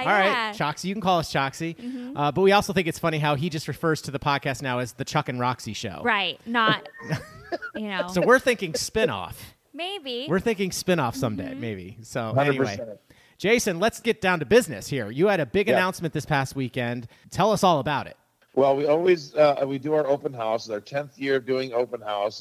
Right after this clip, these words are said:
Speaker 3: We kinda break out, we come out of hibernation, and we do a, a season preview. We say the new things that are coming up in the stadium and talk about the team and what have you. And,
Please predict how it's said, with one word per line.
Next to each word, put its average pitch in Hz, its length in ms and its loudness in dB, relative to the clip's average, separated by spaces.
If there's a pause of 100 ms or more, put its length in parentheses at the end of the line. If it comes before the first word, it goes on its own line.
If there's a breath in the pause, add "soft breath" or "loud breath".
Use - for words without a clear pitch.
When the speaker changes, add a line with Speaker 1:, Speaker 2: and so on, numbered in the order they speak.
Speaker 3:
We 113 60 -10
kinda 135 220 4
break 131 420 4
out, 131 220 8
we 123 60 -2
come 139 180 -4
out 135 140 2
of 127 80 -2
hibernation, 120 1000 -2
and 104 240 -4
we 104 120 -6
do 113 220 -2
a, 110 140 4 (100)
a 110 80 2
season 127 520 -6 (100)
preview. 120 560 -2
We 113 80 -6
say 120 160 -4
the 113 140 -4
new 117 180 -4
things 117 380 -8
that 113 100 -4
are 113 60 -2
coming 110 400 -4
up 110 160 2
in 113 80 -12
the 110 80 -10
stadium 107 720 0
and 104 160 -6 (440 soft breath)
talk 120 200 6
about 120 220 6
the 127 60 0
team 113 720 -6
and 113 140 -6
what 117 160 2
have 107 320 2
you. 107 280 2
And, 101 140 -2